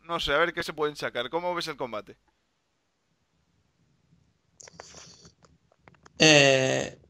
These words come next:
Speaker 2: disculpa, ¿qué combate? Perdona,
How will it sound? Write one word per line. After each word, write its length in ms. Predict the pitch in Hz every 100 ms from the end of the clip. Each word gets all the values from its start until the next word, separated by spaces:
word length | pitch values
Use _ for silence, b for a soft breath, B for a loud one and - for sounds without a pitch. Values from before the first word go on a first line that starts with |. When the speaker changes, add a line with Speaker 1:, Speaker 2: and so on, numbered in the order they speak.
| _ _ _ _ _ _ _ _ _ _ -
Speaker 2:
disculpa, 520 | 139 143 - 170 175
¿qué 120 | 156
combate? 640 | 170 156 165 147 131 131 131
Perdona, 340 | 135 135 131